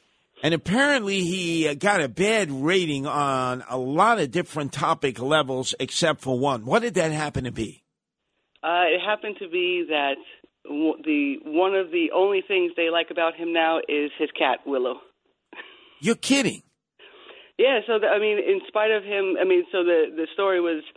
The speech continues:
Speaker 2: uh, entitled, like "Unhappy America," and it was speaking about the, you know, extremely, like, low sort of, um, approval rating that Biden has, but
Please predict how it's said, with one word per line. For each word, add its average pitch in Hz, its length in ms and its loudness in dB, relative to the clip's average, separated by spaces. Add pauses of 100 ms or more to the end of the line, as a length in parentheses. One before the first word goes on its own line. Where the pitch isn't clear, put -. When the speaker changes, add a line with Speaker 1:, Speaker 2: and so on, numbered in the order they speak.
(480)
Speaker 2:
uh, 147 180 0
entitled, 165 540 0
like 139 220 0
"Unhappy 180 580 0
America," 180 760 0 (520)
and 151 240 2
it 156 100 2
was 156 260 0
speaking 175 340 0
about 156 360 0
the, 139 480 -2 (120)
you 190 120 0
know, 147 180 4
extremely, 165 560 2
like, 139 200 0
low 151 420 0 (160)
sort 156 120 -2
of, 143 140 -2
um, 131 360 -4
approval 190 440 2
rating 143 460 0 (760)
that 143 360 0
Biden 156 360 2 (100)
has, 151 500 0 (680)
but 151 340 4